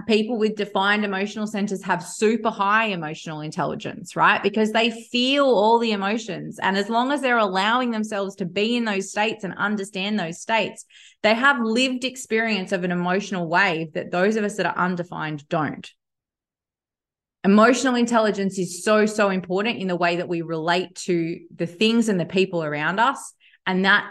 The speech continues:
really does include our business, because our business is a means through which we're exchanging energy, we're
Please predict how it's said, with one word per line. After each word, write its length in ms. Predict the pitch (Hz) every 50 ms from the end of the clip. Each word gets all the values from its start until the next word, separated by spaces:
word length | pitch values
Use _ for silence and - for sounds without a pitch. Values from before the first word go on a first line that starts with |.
| - -
really 580 | 175 165 175 180 196 214 220 226 214 214 208
does 240 | 185 185 180 180 175
include 380 | 175 170 165 170 175 165 156 156
our 180 | 151 147 147
business, 420 | 156 147 143 - - - - - -
because 300 | - 175 - 185 180 190
our 300 | 180 180 175 156 - -
business 480 | 214 240 240 226 240 214 208 196 208 - -
is 260 | 202 196 190 175 180 - 170
a 140 | 170 165
means 720 | 165 160 160 165 170 190 220 254 285 311 330 339 311 - - - - _ _ _ _ -
through 300 | - 214 208 202 202 196
which 300 | 185 190 190 196 - -
we're 80 | 190 180
exchanging 880 | 170 - - 165 - - - - - 214 208 208 208 196 208 202 190 -
energy, 520 | 180 185 185 180 185 180 180 180 180 180
we're 480 | 175 - 170 170 170 170 170 165 -